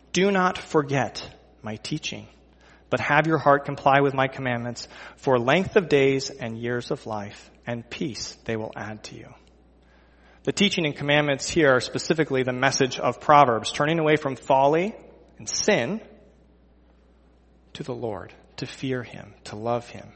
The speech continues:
to honor him. And verse two gives the incentive behind this. God's covenant with Israel, blessing for obedience, getting life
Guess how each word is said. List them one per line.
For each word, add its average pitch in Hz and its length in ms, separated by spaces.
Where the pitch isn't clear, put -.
to - 180
honor 107 320
him. 95 260
And 143 100
verse 208 280
two 262 300
gives 156 320
the 160 140
incentive 160 760
behind 127 500
this. - 480
God's 147 300
covenant 156 340
with 135 120
Israel, 107 320
blessing 202 720
for 135 240
obedience, 185 800
getting 117 280
life 139 500